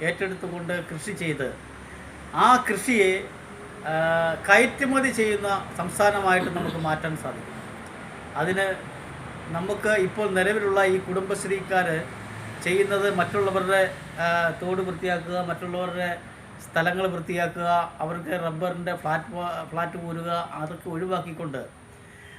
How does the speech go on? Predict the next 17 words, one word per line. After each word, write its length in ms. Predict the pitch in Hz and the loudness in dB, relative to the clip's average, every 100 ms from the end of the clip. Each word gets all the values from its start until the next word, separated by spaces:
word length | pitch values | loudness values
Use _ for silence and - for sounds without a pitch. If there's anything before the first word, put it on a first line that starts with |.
| - - | -20 -4
ആ, 200 | 160 180 | 4 6
ജ-, 360 | 185 185 185 180 | 6 6 6 6
പഞ്ചായത്ത് 480 | 196 196 254 247 240 | 4 8 8 6 4
തലത്തിൽ 440 | 226 220 226 220 208 - 180 | 2 2 0 -2 -4 -12 -8
ഈ 240 | 190 196 | -6 -2
ക-, 40 | |
ഒഴിഞ്ഞു 340 | 202 190 202 226 | 0 2 2 2
കിടക്കുന്ന 360 | 214 208 202 | 2 2 0
സ്ഥലങ്ങൾ 420 | 190 180 185 202 190 | 0 2 2 2 2
ഏറ്റെടുത്തുകൊണ്ട് 880 | 185 208 190 190 185 185 180 185 - - | 2 0 -2 -2 -2 0 0 0 -4 -8
നെൽകൃഷി 580 | 165 180 - 190 - 202 | -6 -6 -6 -6 -4 -4
മുതലുള്ള 480 | 185 165 185 180 180 | -2 -2 -4 -2 0
എല്ലാ 560 | 170 165 190 190 196 185 | 0 4 6 8 6 2
കൃഷികളും 400 | 160 180 180 160 | -4 -2 -2 -2
നമ്മുടെ 460 | 156 175 175 175 - - - - | -2 -2 -2 -2 -6 -14 -14 -4
സംസ്ഥാനത്തിന് 760 | 160 165 196 196 196 - 190 185 | -2 2 4 6 4 0 -2 0
വേണ്ടുന്ന 580 | 160 190 190 160 117 | 2 0 0 -2 -6